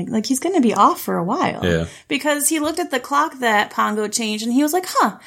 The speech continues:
Speaker 1: And he thinks his watch is broken, so then he resets his watch.
Speaker 2: Yeah.
Speaker 1: He's gonna be off for a while.
Speaker 2: Well, it's not like he has a job. He's just a loser-ass musician.
Speaker 1: <laughs> Aren't they all?
Speaker 2: I don't know. <laughs>
Speaker 1: Um, so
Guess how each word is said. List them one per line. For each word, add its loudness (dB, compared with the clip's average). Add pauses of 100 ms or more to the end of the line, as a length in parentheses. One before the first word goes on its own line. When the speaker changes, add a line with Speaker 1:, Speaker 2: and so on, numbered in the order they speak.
(240)
Speaker 1:
And 2
he 2
thinks 2
his -2
watch 2
is 0
broken, -2
so -6
then -2
he 0
resets 0
his -4
watch. 2
Speaker 2:
Yeah. 2 (140)
Speaker 1:
He's -8
gonna 0
be 4
off 2
for -4
a -4
while. -6
Speaker 2:
Well, 0
it's -2
not 4
like 2
he 6
has 4
a 0
job. 2
He's -2
just -4
a 2
loser-ass 2
musician. -4
Speaker 1:
<laughs> 2 (460)
Aren't -6
they 0
all? -4 (320)
Speaker 2:
I 0
don't -2
know. -2
<laughs> -4 (840)
Speaker 1:
Um, 0 (320)
so 0